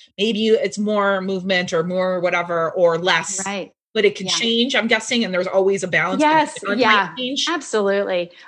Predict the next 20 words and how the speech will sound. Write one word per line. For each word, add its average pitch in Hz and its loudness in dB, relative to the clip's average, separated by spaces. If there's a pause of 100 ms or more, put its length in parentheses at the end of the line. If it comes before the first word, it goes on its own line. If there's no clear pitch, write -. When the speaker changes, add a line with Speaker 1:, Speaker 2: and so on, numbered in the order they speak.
Speaker 2:
What 311 2
works 330 -2
for 370 0
us 320 -2
in 254 -2
our 226 0
twenties, 262 -2
you 277 4
know, 262 4
I 226 4
was, 285 -2
in 226 -6
my 214 0
early 233 0
twenties, 285 0
I 226 0
was 214 -2
playing 196 -6
college 185 -4
lacrosse, - -4